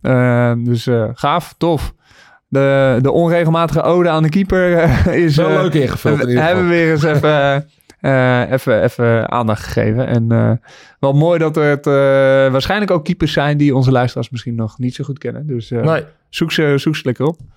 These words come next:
Speaker 1: Tof, ehm, Manuel. Ik, eh, heel erg leuk om jouw ervaring te horen over, over het E K en, eh, en, en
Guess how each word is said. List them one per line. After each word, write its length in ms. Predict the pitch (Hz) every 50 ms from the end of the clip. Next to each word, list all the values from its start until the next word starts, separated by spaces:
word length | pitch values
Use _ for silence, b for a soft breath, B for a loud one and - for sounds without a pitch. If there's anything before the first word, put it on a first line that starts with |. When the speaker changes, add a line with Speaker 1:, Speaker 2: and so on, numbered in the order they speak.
| b b b b b b b b b b b b b b _ _ _
Speaker 1:
Tof, 260 | - 208 214 208 -
ehm, 680 | 214 196 180 175 170 160 160 151 151 147 - - 143 147
Manuel. 400 | 147 139 139 139 143 165 202 208
Ik, 140 | 185 175 180
eh, 640 | 175 165 165 160 160 156 156 156 151 151 151 143 135 143 139 - - _ _ _ _ _ _
heel 280 | - 135 156 185 190
erg 100 | 180 147
leuk 280 | 156 156 170 190 185 185
om 120 | 175 160
jouw 180 | 165 165 160 160
ervaring 440 | 151 143 143 151 160 170 170 160 151
te 60 | 151
horen 320 | 143 151 165 165 160 147
over, 380 | 135 143 147 139 147 143 139 120
over 220 | 110 135 139 139 -
het 80 | -
E 60 | 139 143
K 80 | 135
en, 420 | 151 151 160 160 160 151 135 135 135
eh, 160 | 131 131 127
en, 360 | 120 - - 131 127 123 120
en 320 | 143 135 131 127 127 123